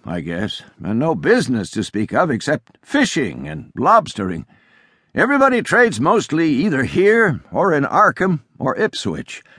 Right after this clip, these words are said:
Once they had quite a few mills, but nothing's left now except one gold refinery running on the leanest kind of part-time.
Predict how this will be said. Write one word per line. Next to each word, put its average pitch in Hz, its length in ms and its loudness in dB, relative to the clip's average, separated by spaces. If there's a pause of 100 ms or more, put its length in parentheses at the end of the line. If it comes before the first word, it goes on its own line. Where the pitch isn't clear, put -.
(600)
Once 156 500 2
they 120 200 -2
had 110 200 -2
quite 127 220 0
a 123 80 0
few 196 300 0
mills, 135 680 0
but 107 160 -2
nothing's 214 480 2
left 175 260 2
now 180 400 2
except 139 340 -4
one 202 520 2
gold 190 460 4
refinery 123 680 0 (160)
running 170 420 2
on 135 160 2
the 127 80 0
leanest 143 640 0
kind 180 380 2
of 131 160 -4 (100)
part-time. 151 920 0